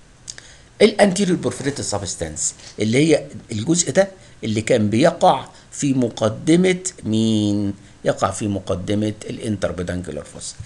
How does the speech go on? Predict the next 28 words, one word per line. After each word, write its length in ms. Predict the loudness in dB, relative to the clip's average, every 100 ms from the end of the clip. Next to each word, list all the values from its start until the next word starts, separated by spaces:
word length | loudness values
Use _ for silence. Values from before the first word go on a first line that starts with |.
| -16 -4 6
ايه 120 | 6
حكايتها؟ 400 | 6 0 0 -6 -12 -20 -20 -20 -20 -20 -20 -20 -20 -20 -20 -20 -20 0
المنظر 360 | 4 6 6 4
ده 180 | 4 0
احنا 160 | 0
شفناه 320 | -4 -2 -2 0
لسه 280 | 0 -2
من 140 | -2 -4
شويه 300 | 0 0 2
وعرفناه. 440 | 0 -2 -8 -12 -16 -20 -20 -20 -20 -4
ادي 160 | -2 0
الانتربيدانكيولار 840 | -2 -2 0 -2 0 0 0 -6
فوسا 320 | -4 -2 0 -2
بالباوندريز 640 | -2 2 2 2 0 -2
بالكونتنتس 580 | -2 -2 -4 0 -2 0
بتاعتها. 500 | 2 4 4 -2 -18 -20 -20 -20 -20 -18 -8
ادي 140 | -8
كان 200 | -2 0
الاوبتيك 500 | 0 -4 -8 -10 -6
نيرف 460 | -2 -2 -2 -12 -10
والاوبتيك 460 | -8 -8 -8 -10
كازما 380 | -2 0 0 0
والاوبتيك 440 | -2 -4 -8 -8 -6
تراكت، 320 | -4 -4 -10 -20 -16
والاوبتيك 420 | -12 -10 -8 -8 -10 -20 -20 -20 -6
ترا-، 300 | 2 2 0
كازما 500 | 0 4 4 4 2
هنا 220 | 4 2